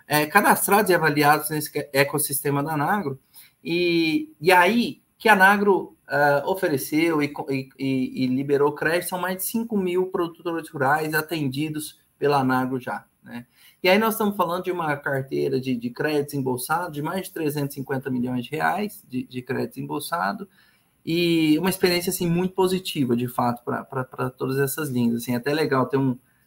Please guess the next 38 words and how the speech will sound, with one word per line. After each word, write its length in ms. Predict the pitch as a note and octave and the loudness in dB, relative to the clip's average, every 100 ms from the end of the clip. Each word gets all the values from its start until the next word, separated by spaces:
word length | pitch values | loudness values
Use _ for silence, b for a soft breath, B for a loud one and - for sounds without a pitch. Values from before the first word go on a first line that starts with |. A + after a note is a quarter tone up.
| _ | _
só 200 | - D#3 | 0 2
falando 600 | D#3 F3 D#3 D3+ C3 A#2+ - _ B B _ | 6 6 6 4 2 0 -8 _ B B _
um, 60 | B2+ | -2
um 20 | |
pouquinho 360 | C3+ B2 D3 C3 | 0 0 0 0
da, 200 | B2+ B2+ | 0 -4
de 160 | - | -8
como 160 | F3+ E3 | -2 -2
é, 100 | D3+ | -2
é 60 | |
positiva 720 | - E3+ C#3+ C3 - G3+ D#3+ C3 | 0 2 4 0 2 2 4 2
essa 120 | C#3 | 0
experiência, 540 | B2+ C3 C#3 E3+ - | 0 0 0 -2 0
eu 60 | C#3 | 0
até 160 | D#3+ | 2
recomendo 480 | E3 E3+ F#3+ E3+ D3 | 2 4 4 4 4
pra 100 | D3 | 2
quem 140 | D3 D3 | 0 -2
estiver 260 | D#3+ D3+ | -2 0
assistindo, 480 | C#3+ D3 - C3 B2 | 0 0 0 0 4
dá 140 | D#3+ | 6
um 160 | A#3 A#3+ | 8 8
Google 520 | E3 A3 G3+ G#3+ G3 | 6 4 8 10 10
no 140 | F3+ E3+ | 6 2
Nagro 640 | D#3+ D#3+ F#3 G#3 G#3+ - B B B _ | 8 10 10 8 2 -2 B B B _
e 100 | E3 | 8
olha 180 | F#3 G#3+ | 10 10
os 100 | G#3+ | 4
comentários 800 | A3 G#3+ G3+ G3 F3 F3+ F3+ F3 | 4 6 4 4 6 6 4 0
ali 160 | E3+ | -2
no 120 | F3 E3+ | -4 -4
Google. 380 | C3+ A#2 B2 - b b _ | -4 -4 -6 -20 b b _
É, 560 | - B2+ B2+ A#2+ A#2 - | -8 -4 0 0 -2 -8
cada 280 | - G#3 A3 | 2 4 4
depoimento 840 | G3 F#3+ F3+ C#3 C3 E3 D#3 - | 2 2 0 2 2 0 -4 0
orgânico, 540 | D3 B2 C#3+ D#3 D3+ D3+ | -2 2 0 0 -2 -6
as 80 | |
pessoas 500 | - D3 - D#3 - | -6 -8 -6 -8 -8